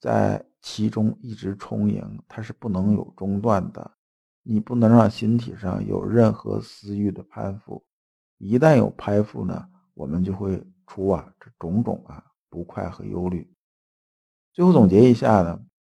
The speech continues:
就是良知啊，始终在的时候，人呢，始终是很和乐的。但一旦呢，被私欲遮蔽，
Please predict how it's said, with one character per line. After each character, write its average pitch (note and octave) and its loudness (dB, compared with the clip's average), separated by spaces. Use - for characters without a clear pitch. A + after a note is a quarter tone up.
就 D3+ -2
是 B2+ 4
良 C3 12
知 F3+ 6
啊， D3 10
始 - -8
终 G#2 -4
在 C3 -2
的 G2 -4
时 - -18
候， F#2+ -4
人 E2+ -4
呢， F#2+ 0
始 - -14
终 F#2+ -14
是 A#2+ -14
很 G#2 -14
和 - -14
乐 G2+ 2
的。 - -20
但 C#3+ 0
一 G#2+ -2
旦 E3 2
呢， F2+ 0
被 G#2 -6
私 G2+ -8
欲 G#2 0
遮 F#2+ 0
蔽， F2+ -10